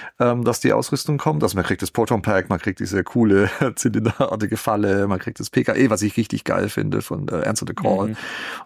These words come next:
Speaker 1: Und man kriegt die Uniform und Frisuren und Holtzmans Brille. Und, ähm, das hat mich auf den Bildern, die ich dann, äh, gesehen habe, schon sehr, sehr erfreut. Also da hat mein Fanherz durchaus höher geschlagen, weil, ähm,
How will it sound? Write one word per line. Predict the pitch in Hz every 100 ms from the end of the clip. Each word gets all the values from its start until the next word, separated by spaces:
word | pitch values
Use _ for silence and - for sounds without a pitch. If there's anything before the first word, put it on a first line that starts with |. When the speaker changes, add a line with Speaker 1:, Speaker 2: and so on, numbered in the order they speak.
| _
Speaker 1:
Und | - 101 98
man | 101
kriegt | 95 113
die | 127
Uniform | 127 117 107 104 98 104 104
und | 101
Frisuren | - 113 - 107 104 104 101 98 101
und | 101 101 101 120
Holtzmans | 110 120 -
Brille. | - 107 101 95 95 95 - - - - -
Und, | - 107 98 101 98 -
ähm, | 104 98 98 101 107
das | 113 -
hat | 127 -
mich | 117 -
auf | 107
den | - 104
Bildern, | 104 113 113 107
die | 104
ich |
dann, | - 104 104
äh, | 85 95 98 92
gesehen | 104 104 107 101
habe, | 95 98 98
schon | - 101 101 95
sehr, | - - 104 104 101
sehr | 95 92
erfreut. | 90 101 - - -
Also | 107 104
da | 101 104
hat | 107 -
mein | 95 95
Fanherz | - 117 104 104 -
durchaus | - 107 104 -
höher | 110 104
geschlagen, | 104 107 98 98 - - - - -
weil, | - 104 92 95
ähm, | 87 90